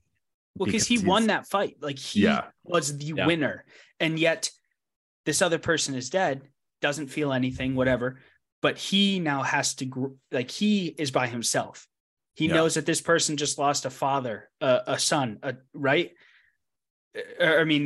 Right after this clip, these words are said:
Speaker 1: the, the family, they
Speaker 2: Yeah.
Speaker 1: lost, right? He has to deal with that. Now he's in this trench, this hole,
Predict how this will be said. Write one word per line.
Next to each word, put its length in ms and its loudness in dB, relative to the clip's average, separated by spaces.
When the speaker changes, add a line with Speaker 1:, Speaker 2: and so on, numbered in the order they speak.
Speaker 1:
the, 140 -2
the 160 0
family, 420 0
they 140 0
Speaker 2:
Yeah. 180 4
Speaker 1:
lost, 280 -2
right? 440 -2
He 280 -6
has 260 -4
to 120 -4
deal 280 2
with 160 2
that. 220 -6
Now 200 2
he's 180 2
in 140 0
this 180 -4
trench, 600 -2
this 240 -4
hole, 540 -2